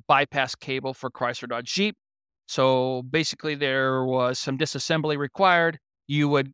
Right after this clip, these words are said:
c-, connect this special connector, and you would then communicate with the immobilizer module without the gateway in line, and then you could program the keys to the vehicle this way.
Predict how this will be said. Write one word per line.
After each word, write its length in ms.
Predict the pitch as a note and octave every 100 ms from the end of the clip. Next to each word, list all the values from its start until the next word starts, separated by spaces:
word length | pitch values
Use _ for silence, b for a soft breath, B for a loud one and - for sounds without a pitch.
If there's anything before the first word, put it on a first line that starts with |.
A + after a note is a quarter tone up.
| -
c-, 100 | - - -
connect 300 | D3+ D3 -
this 120 | D3
special 480 | - - D3+ - C#3
connector, 540 | - D3+ F#3 - G#3 F#3+ _ _ -
and 160 | C#3+
you 220 | C#3+ D3 C#3+
would 260 | D3 C#3
then 360 | C#3+ C#3+ C#3+ C#3
communicate 640 | - D3+ D3 - D3+ D3
with 340 | C3+ B2+ C#3+ C#3
the 100 | C3
immobilizer 540 | C3+ C#3 C#3 C3+ C3+ C#3
module 720 | C#3+ C#3 C#3 C#3+ C#3 C#3 C#3+
without 420 | C3 - C3+ C3+ -
the 80 |
gateway 580 | C3+ C3+ C#3 C#3+ C#3+ D3 _ -
in 180 | C3+
line, 380 | C3 D3 F3 B3+ - _ _ -
and 180 | D#3 C#3+
then 180 | D3+ C#3+
you 140 | C#3
could 260 | - C3 -
program 560 | - D3+ C#3+ C#3+ C#3
the 80 | C3+
keys 320 | - C#3 B2+
to 80 | -
the 80 | C3
vehicle 420 | B2 B2 - B2
this 240 | B2 A#2
way. 180 | B2 A2+